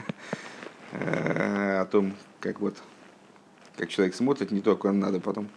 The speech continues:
у него от этого проблемы. И глаза, и сердце два посредника.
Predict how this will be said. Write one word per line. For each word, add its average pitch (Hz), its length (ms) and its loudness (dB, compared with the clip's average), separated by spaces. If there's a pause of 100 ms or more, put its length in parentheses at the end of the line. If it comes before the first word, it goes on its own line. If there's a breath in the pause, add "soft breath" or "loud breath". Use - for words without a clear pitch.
(480 loud breath)
у 101 60 -4
него 101 140 4
от 98 120 4
этого 98 200 2
проблемы. 98 480 4 (1040 loud breath)
И 92 220 0
глаза, 104 360 6
и 101 80 4
сердце 101 360 2
два 98 240 4
посредника. 151 720 2